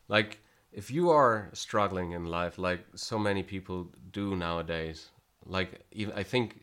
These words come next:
like, after the, the past three years, even more people than ever before, I think the most reasonable thing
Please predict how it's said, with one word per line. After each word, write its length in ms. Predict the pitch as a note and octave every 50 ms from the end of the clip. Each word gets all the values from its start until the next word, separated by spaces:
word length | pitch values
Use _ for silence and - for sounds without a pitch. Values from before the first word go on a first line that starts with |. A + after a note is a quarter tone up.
| _ _ -
like, 200 | - G2+ G2 F#2
after 460 | G2 G2 F#2+ - - G2+ F#2+ F2+ F2 - - F#2+
the, 100 | G2 E2+ - _ - G2
the 100 | G2+ F2+
past 600 | - G#2 G2+ F#2+ F2+ F2 - - - - _ _ _ -
three 300 | - A2+ A2 G2+ F#2+ F#2+
years, 400 | F#2+ G2 G2 F#2 F2+ F2 - -
even 280 | G2+ G2+ F2+ F#2+ F#2 F#2
more 300 | F#2 F#2+ G2 G2 F#2 F2+
people 580 | - - G#2 F#2+ F2+ - G2 F#2 F2+ F2 - - F2+
than 220 | F#2 F2 E2+ E2+ D#2
ever 260 | F2 F2+ F2+ F#2+ F2+
before, 680 | E2+ F2+ E2+ - - - A2 G2 F#2 F2 D#2+ D#2 - - - - - - - - - - - - - - - - _ _ -
I 100 | - A#2
think 380 | - C#3+ D3+ D3 - G2+ A#2+ A2+
the 80 | B2
most 360 | A#2+ A#2+ C3 E3 E3 E3 -
reasonable 560 | B2 B2+ D3+ E3 D#3+ D3+ D3 C#3 A2+ A2 A2 G#2
thing 520 | - - A2+ A2 G#2+ G#2+ G#2 G2+ -